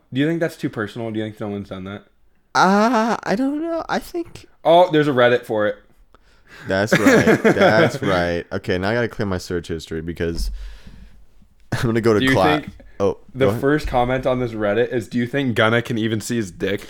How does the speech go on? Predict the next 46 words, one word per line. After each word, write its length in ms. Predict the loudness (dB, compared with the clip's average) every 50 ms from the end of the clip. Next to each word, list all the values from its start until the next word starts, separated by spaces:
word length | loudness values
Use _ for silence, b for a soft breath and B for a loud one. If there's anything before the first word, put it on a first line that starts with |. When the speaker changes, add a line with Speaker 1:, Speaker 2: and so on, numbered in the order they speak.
| -16 -14
Speaker 1:
<laughs> 100 | -14 -14
Speaker 2:
<laughs> 100 | -6 0
Speaker 1:
What? 920 | 2 2 2 2 2 0 2 4 4 6 8 8 8 8 6 4 2 0 -6 -18 -20 -10 -8
Speaker 2:
'Cause 200 | -2 -2 0 2
he's 160 | 2 0 0
kinda 240 | 0 0 2 2 0
chunky. 460 | 0 -2 -2 -2 -2 -4 -4 -6 -6 -8 _ _ -20 -20 -20 _ _ _ _ -20 -20 -20 -18 -18 -16 -16 -16 -18 -20 b b b b b b b b b _ _ -14 -8
Speaker 1:
Wait, 260 | -6 -6 -6 -6 -6
wait, 220 | -6 -6 -6 -4
wait, 240 | -6 -8 -8 -10 -10
wait. 140 | -10 -10 -10
Speaker 2:
S-, 200 | -10 -12 -14 -18 -20 -20 -20 -14 -10 -4
so 40 | 0 2 2
Speaker 1:
Juice 140 | 2 2 2
world 180 | 2 2 4
has 160 | 4 2 2
a 80 | 0 -2
seven? 580 | -4 -8 -6 -2 0 0 0 0 -2 -4 -6 -6 -6
Okay, 240 | -6 -4 -4 -2 -2
this 160 | -2 -2 -4
is 100 | -8 -8
weird. 380 | -6 -6 -6 -6 -6 -8 -10 -12 b b b b b b b b b b -2
Rappers 440 | 0 0 0 0 0 -4 -4 -4 -2
by 160 | -2 -2 -2
dick 280 | -2 -2 -4 -4 -4 -4
size. 420 | -8 -8 -6 -6 -6 -8 -12 -14
What? 520 | -16 -12 -4 0 2 4 4 2 0 -4 -12 -20 _ _ _ -2
X 220 | -2 -2 0 0
has 180 | -2 -2 2 4
a 40 | 2
Speaker 2:
X 180 | 4 4 4
Speaker 1:
huge 60 | 4 4
Speaker 2:
has 160 | 4 4 4
Speaker 1:
cock. 300 | 4 4 4 4 2 0
Speaker 2:
a, 60 | -2
whoa. 580 | -2 0 0 -2 -2 -4 -4 -4 -4 -4 -6 -6 -8 -4
Is 60 | -2
that 120 | -2 -2 0
Tupac 420 | -2 -2 0 0 -2 -2 -2 -2
or 80 | -2 0
is 60 | 0 0
that 100 | -2 -2
Tyler, 260 | -2 -2 -2 -2 -2
the 120 | -4 -4
Creator? 240 | -4 -2 -2 0 2
Speaker 1:
Travis? 420 | 2 2 2 2 2 0 -2 -2